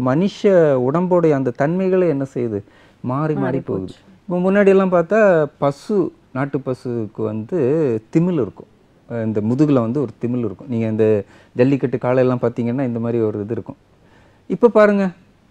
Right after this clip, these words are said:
Speaker 1: அது யாருக்கு இருக்குன்னா, இன்னைக்குள்ள பிள்ளைங்களுக்கு தான் அதிகமா இருக்கு.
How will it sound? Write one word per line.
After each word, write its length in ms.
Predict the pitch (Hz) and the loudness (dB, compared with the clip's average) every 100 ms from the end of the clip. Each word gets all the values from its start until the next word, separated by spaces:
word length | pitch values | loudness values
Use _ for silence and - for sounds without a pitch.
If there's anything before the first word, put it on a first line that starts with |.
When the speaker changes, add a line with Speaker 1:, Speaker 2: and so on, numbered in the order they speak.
| _ - | _ -6
Speaker 1:
அது 200 | 151 156 | -2 2
யாருக்கு 420 | 147 202 214 196 | 4 2 4 2
இருக்குன்னா, 480 | 180 170 113 113 139 135 | 2 -2 -4 -4 -6 -4
இன்னைக்குள்ள 400 | 160 185 160 147 | -2 0 0 0
பிள்ளைங்களுக்கு 460 | 139 143 147 139 131 | 0 -2 -2 -4 -4
தான் 120 | 147 | -6
அதிகமா 340 | 113 120 113 101 | -6 -6 -6 -8
இருக்கு. 240 | - | -12